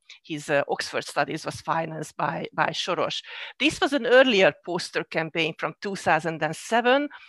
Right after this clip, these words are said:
and the caption read, "Don't let Soros laugh at the end." And it's a clear, uh, uh, visual allusion to anti-Semitic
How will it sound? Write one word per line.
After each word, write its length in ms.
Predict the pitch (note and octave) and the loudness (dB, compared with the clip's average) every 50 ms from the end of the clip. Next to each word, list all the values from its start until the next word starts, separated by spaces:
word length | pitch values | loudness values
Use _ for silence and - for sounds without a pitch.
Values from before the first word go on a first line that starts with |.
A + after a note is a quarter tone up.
| - - - - | -20 -14 -4 2
and 240 | F#3 F#3 F3+ F3+ E3+ | 4 4 4 4 2
the 160 | F3+ F#3 F3 | 2 0 2
caption 500 | - - G#3 G3 - - - F#3+ F3 D#3 | 4 4 4 4 4 2 -4 -4 -4 2
read, 400 | F3+ G3+ G#3+ A3 A3 G3 - F#3 | 4 6 6 6 4 2 -2 0
"Don't 300 | A3 G#3+ G#3 G#3 - - | 2 2 2 2 2 2
let 320 | F3+ F3+ F#3 F3+ - - _ _ | 4 6 6 4 2 -4 _ _
Soros 500 | - - - G3+ F#3 F3+ F3+ F3 - - | -8 -4 -2 -2 0 0 -2 -2 -4 -4
laugh 360 | E3+ E3 F3+ E3 D#3 E3+ - - - | 0 2 4 4 4 2 0 -4 -8
at 140 | - E3 D3+ - | -8 -8 -8 -6
the 120 | - F3 - | -8 -6 0
end." 420 | - D#3+ E3 F3 A#3 F4 - - - _ _ _ _ - - | 2 2 2 2 0 -4 -6 -10 -20 _ _ _ _ -14 -6
And 180 | - F3+ F#3 E3 - | -4 -4 -4 -2 -4
it's 240 | G3+ G3 - - G3+ | -8 -8 -6 -6 -8
a 40 | |
clear, 500 | - - - G#3 G3+ A3 A#3 C4 C#4 B3 - - | -8 -6 -6 -4 -4 -2 -2 -2 -2 -2 -2 0
uh, 340 | F3 F3+ F3 F3 E3+ E3+ E3 _ _ - _ - _ _ _ _ _ - | 2 4 4 6 4 4 2 _ _ -20 _ -20 _ _ _ _ _ -4
uh, 300 | F3 F3 E3+ E3 E3 D#3+ E3 | -2 2 2 2 2 0 0
visual 580 | F#3+ A#3 A#3 - C4 B3 G#3 F#3+ F3+ F3 F3 - - | -2 -2 -2 -2 0 2 2 4 4 4 4 2 2
allusion 640 | F#3 F3 F#3 F#3+ G#3 A3 A3+ G#3 - F#3+ E3+ D#3+ - - | 2 2 2 0 -2 -2 -2 -2 -2 -2 -2 -4 -4 -8
to 200 | - F3+ F3 - - | -8 -6 -4 -2 0
anti-Semitic 680 | G3+ G#3 A3 - G#3 - - F#3 E3+ F3 - F3+ - | 0 0 0 -2 -4 0 0 0 0 -2 -6 -8 -12